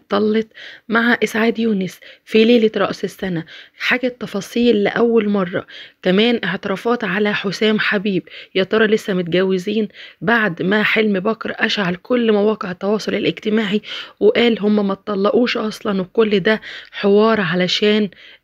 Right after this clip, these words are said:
تمثيلية، يعني علشان طبعًا يتشهروا أكتر أو يروجوا لأغانيهم الجديدة. لكن استوقفنا طبعًا كلام بنت شيرين عبد الوهاب اللي اتكلمت عن حسام حبيب في تفاصيل لأول مرة تتعرض،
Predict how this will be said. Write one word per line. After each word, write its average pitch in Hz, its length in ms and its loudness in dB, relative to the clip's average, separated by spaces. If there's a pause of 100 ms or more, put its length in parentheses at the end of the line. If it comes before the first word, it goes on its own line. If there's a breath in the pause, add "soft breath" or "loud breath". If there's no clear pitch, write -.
تمثيلية، 254 560 4
يعني 185 360 0
علشان 180 520 0
طبعًا 202 400 0 (380 loud breath)
يتشهروا 196 600 2
أكتر 208 380 -4 (260 loud breath)
أو 220 260 4
يروجوا 208 500 4
لأغانيهم 190 640 -2
الجديدة. 175 640 -8 (280 loud breath)
لكن 240 480 2
استوقفنا 214 760 -2
طبعًا 233 400 -2
كلام 208 540 0
بنت 226 420 2
شيرين 208 400 -2
عبد 170 240 -8
الوهاب 185 400 0 (560 soft breath)
اللي 254 140 4
اتكلمت 202 500 0
عن 165 160 -6
حسام 226 360 -2
حبيب 214 360 0 (340 loud breath)
في 240 160 0
تفاصيل 226 600 2
لأول 220 500 2
مرة 226 360 0
تتعرض، 214 500 0